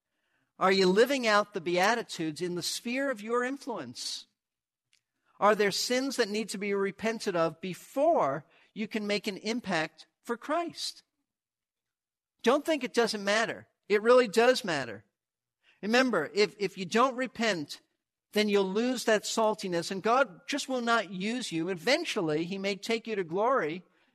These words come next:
ahead of what you thought. If you don't repent, you'll, you'll be as useless as tasteless, contaminated salt.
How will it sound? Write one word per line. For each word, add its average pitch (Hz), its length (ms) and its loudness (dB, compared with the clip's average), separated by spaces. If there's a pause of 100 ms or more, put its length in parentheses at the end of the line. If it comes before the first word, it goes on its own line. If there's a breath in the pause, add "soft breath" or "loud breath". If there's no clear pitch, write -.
(100)
ahead 220 300 2
of 208 140 -2
what 208 180 -2
you 208 80 -2
thought. 254 380 -2 (1800)
If - 60 -12
you 214 80 2
don't 262 200 4
repent, 240 480 -4
you'll, 214 380 2
you'll 208 160 -2
be 208 360 -4
as 165 200 -4
useless 233 600 0
as 165 380 -4
tasteless, 233 640 -4
contaminated 180 840 -6
salt. 131 540 -8